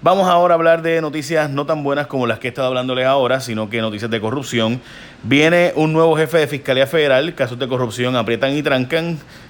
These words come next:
eh, <laughs> y es que viene Stephen Muldrow a dirigir la, eh, la diri-, la Fiscalía de Puerto Rico, mientras que José Ramírez Rodríguez entonces estaría cogiéndose al retiro.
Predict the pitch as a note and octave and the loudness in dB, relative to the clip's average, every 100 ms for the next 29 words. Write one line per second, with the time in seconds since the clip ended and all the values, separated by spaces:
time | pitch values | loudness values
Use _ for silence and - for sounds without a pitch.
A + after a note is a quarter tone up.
0 | - A#2+ A#2+ A2+ - - F3 A#2 - D3 | -2 2 4 2 0 0 0 0 0 0
1 | B2 A#2 B2 B2 B2+ C3 B2 D3 A#2+ A2 | 2 2 0 -2 -2 0 0 0 0 0
2 | A2 - - - G#2+ A2 G#2 A2+ B2+ B2+ | -2 -10 -20 -4 2 2 2 0 0 0
3 | A2+ - G2+ G2 G2 G2 G2 G2+ - G2 | -2 -4 -2 0 0 -2 -4 -6 -4 -6
4 | F#2 F#2+ G2+ G#2+ G#2+ B2 C3+ D#3+ F#3 D#3+ | -6 -4 2 2 2 0 0 0 0 0
5 | D#3 - - - A#2 B2 C3 B2 A#2+ A2 | -2 -4 -20 -6 -2 0 0 0 0 0
6 | G#2 A#2 A#2+ A2 A#2 A#2+ G#2 G2+ A#2 A2 | 0 2 0 0 0 0 -2 -4 -6 -2
7 | G2+ G#2 G#2 A2+ A2+ A#2+ - A2+ B2 - | -2 0 -2 -2 -2 -4 0 0 0 -6
8 | F#2 A#2 F#2+ A#2 G2+ | -2 0 0 0 -2